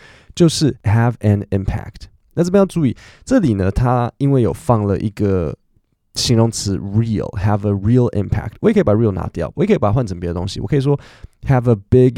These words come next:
impact，have，我甚至可以说have a lot of impact。所以这边就是一些不一样的讲法。或者是呢，呃，我们不只用have impact，我们也可以说make an impact on someone。例如，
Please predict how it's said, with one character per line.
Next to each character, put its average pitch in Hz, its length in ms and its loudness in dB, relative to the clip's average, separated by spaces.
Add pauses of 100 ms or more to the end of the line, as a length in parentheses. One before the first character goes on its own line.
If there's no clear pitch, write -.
impact，have， 107 960 -2 (280)
我 107 80 -4
甚 127 140 -4
至 113 80 -4
可 117 100 -2
以 98 60 -2
说 107 200 2
have 101 300 0 (360)
a 131 100 6
lot 120 480 4
of 101 180 0 (120)
impact。 - 680 -2 (960)
所 - 160 -2
以 110 40 0
这 101 100 -8
边 110 180 0
就 107 120 -4
是 104 200 -4
一 107 80 -2
些 104 160 -4
不 104 220 -6
一 101 40 -4
样 104 120 -4
的 92 80 -12
讲 - 280 -14
法。 - 220 -8 (260)
或 220 160 2
者 175 100 -2
是 175 180 0
呢， 143 160 2 (400)
呃， 110 180 0
我 107 80 2
们 113 160 0
不 156 80 4
只 104 200 -8
用 110 200 -2
have 104 480 -2
impact， 117 460 -4
我 - 80 -8
们 113 120 -4
也 104 100 -4
可 127 100 -2
以 117 60 0
说 120 240 -2
make 127 640 -2
an 98 160 -8
impact - 560 -6
on - 160 -10
someone。 - 420 -12 (300)
例 180 80 -2
如， 131 260 -2